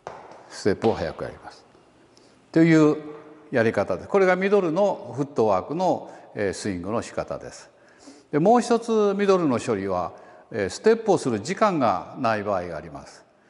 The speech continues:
で、この時は体の中心で取るんですが、大体バックハンドカット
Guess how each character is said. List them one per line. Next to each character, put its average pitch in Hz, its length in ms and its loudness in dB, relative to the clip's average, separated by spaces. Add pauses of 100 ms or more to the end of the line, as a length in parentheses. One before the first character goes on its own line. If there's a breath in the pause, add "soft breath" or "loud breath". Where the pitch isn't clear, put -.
(240 soft breath)
で、 147 100 -2
こ 202 140 4
の 220 80 2
時 196 260 0
は 160 520 2
体 147 340 2
の 175 140 -6
中 123 240 -2
心 113 200 -8
で 110 100 -2
取 101 220 -6
る 98 40 -4
ん 98 60 -12
で 90 80 -10
す 120 140 -16
が、 135 400 -2 (260 loud breath)
大 170 220 0
体 185 220 0 (140)
バ 143 140 0
ッ - 80 -18
ク 170 80 -4
ハ 185 160 -2
ン - 40 0
ド 175 180 -2
カ 180 180 -2
ッ 175 120 -6
ト 143 140 -4